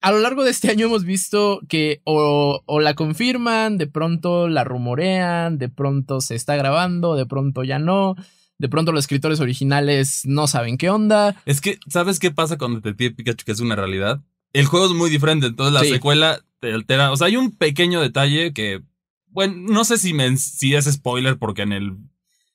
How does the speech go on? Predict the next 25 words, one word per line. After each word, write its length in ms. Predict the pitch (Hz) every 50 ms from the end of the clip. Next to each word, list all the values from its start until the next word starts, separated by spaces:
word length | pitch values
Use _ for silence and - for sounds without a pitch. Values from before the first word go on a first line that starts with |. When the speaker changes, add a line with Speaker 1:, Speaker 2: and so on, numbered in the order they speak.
| _ _ _
Speaker 2:
el 180 | - 143 147 143
final 400 | 143 175 170 180 202 208 233 240
del 360 | 247 226 202 180 160 - -
Detective 460 | - 127 117 123 120 113 139 139 135
Pikachu 340 | 139 143 143 135 135 - 117
dos, 200 | 104 110 117 -
del 220 | - 117 104 98 92
videojuego 500 | 104 107 104 101 98 120 123 123 147 156
Detective 400 | 123 - 101 95 - 110 110 110
Pikachu 420 | - 107 107 107 - - 104 98 92
Returns, 560 | 95 92 - 113 113 117 147 160 - - _ _ _ _ _ _ _ _ _ _ _ _ _ _ _ _ _ _ _ -
es 180 | 139 151 151 151
en 140 | 170 165 147
teoría 220 | 139 127 127 127
el 100 | 131 131
final 480 | 131 127 123 123 120 117 120 117 - _ _ _ _ _ _ _
de 180 | _ 127 117 107
la 200 | 107 95 92 - _ _ _
primera 360 | - 104 101 98 95 95 98
película. 420 | - 107 120 127 110 - 98 87 - -
Speaker 1:
Ajá. 300 | 135 131 139 147 180 - _ _ _ _
Speaker 2:
Entonces 480 | - 110 120 120 117 147 151 160 147 165
el 140 | 160 143 139
reto 300 | 143 147 147 143 156 151
es, 240 | 156 143 - _